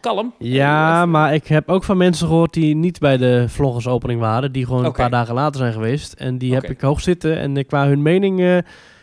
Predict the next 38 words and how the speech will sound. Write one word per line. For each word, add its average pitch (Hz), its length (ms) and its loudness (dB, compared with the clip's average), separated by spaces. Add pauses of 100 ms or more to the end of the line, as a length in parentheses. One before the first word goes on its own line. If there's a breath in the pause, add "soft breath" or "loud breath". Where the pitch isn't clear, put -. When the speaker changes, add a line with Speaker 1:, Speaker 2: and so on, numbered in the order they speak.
(120)
Speaker 2:
en, 143 260 -4
eh, 147 260 -4
ook 143 100 -2
qua 147 220 2
hun 139 180 0
kennis. 175 440 0
En, 143 420 -4
nou 143 220 -4
ja, 110 180 -4
dat, 127 360 -8
die 156 200 -4
waren 165 300 0
echt 185 240 -6
lyrisch, 214 560 0
uitzinnig. 180 720 -2
Eh, 170 360 0
ik 165 120 -4
heb 165 100 0
daar 156 120 0
echt, - 360 -8 (380 soft breath)
Speaker 1:
Oké. 127 280 0 (120)
Speaker 2:
nou 151 160 0
ja, 107 120 -6 (340)
dus, 196 340 2
Speaker 1:
Oké. - 100 -18
Speaker 2:
eh, 90 60 -14 (120)
Speaker 1:
Het - 240 -12
Speaker 2:
ik 214 80 2
Speaker 1:
ziet 269 140 -2
er 240 60 0
Speaker 2:
heb 262 100 0
Speaker 1:
goed 294 100 2
Speaker 2:
wel, 262 260 2
Speaker 1:
maar, 226 100 4
maar, 214 180 4
Speaker 2:
eh, 208 60 2
Speaker 1:
ja. - 100 2
Maar - 140 -10